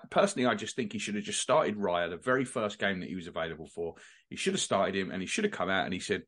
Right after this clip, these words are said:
"David Raya is now my number one." And, and there you go. All this is put to bed. The fact that he didn't do that, the fact that he kept pretending there was a competition, that's what causes all this shit. I, I have no problem with a goalkeeper making a couple of errors. It happens,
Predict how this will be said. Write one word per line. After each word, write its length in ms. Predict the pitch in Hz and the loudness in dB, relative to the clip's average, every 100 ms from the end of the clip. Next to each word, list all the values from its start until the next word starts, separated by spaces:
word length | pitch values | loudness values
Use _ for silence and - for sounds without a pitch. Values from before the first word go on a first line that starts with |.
| - | 0
"David 200 | 180 98 | 2 4
Raya 300 | 101 98 92 | 6 6 4
is 120 | 98 | 0
now 160 | 95 90 | -2 -2
my 100 | 90 | -2
number 260 | 85 82 | -4 -6
one." 200 | 76 71 _ - - | -10 -14 _ -20 0
And, 240 | 135 127 104 - | 2 4 0 2
and 320 | 123 110 104 | 2 2 2
there 80 | 139 | 4
you 140 | 120 | 4
go. 220 | 101 82 - | 0 -4 0
All 140 | 135 | 4
this 200 | 123 123 | 4 2
is 60 | 101 | -6
put 220 | - - | -6 -8
to 80 | - | -8
bed. 180 | - - | -12 -10
The 80 | - | 0
fact 260 | - 190 - | 2 2 0
that 80 | |
he 80 | - | -2
didn't 300 | 123 127 104 | 0 2 2
do 160 | 104 92 | 2 0
that, 120 | - | -2
the 60 | - | 0
fact 280 | - - | 0 0
that 40 | - | -4
he 80 | - | -2
kept 220 | - - | -4 -4
pretending 420 | - 123 107 104 | -6 -4 0 0
there 100 | 101 | 0
was 120 | 101 | 0
a 40 | 98 | -2
competition, 600 | 101 - 107 101 78 - - - - - _ _ | -6 -6 -8 -6 -10 -12 -20 -20 -20 -20 _ _
that's 220 | 110 - | 2 4
what 160 | 143 - | 2 2
causes 340 | - 104 85 | 0 0 -2
all 80 | 85 | -6
this 140 | 82 - | -6 -6
shit. 260 | - - | -4 0
I, 160 | - 170 208 | 4 4 6
I 140 | 180 | 6
have 140 | 180 160 | 6 2
no 300 | 165 170 170 | 0 0 -2
problem 500 | - 101 87 85 - - - - | 0 0 0 -6 -10 -20 -20 4
with 340 | 104 98 - _ _ - | 4 4 0 _ _ -8
a 60 | |
goalkeeper 500 | 104 107 104 104 101 | 0 0 2 -2 -2
making 280 | 95 101 90 | -2 -2 -4
a 40 | |
couple 240 | - 98 85 | -4 -6 -4
of 60 | |
errors. 280 | 90 82 85 _ | -2 -2 -4 _
It 160 | 101 - | -4 -2
happens, 600 | - 90 - - - | -2 -2 -6 -14 -16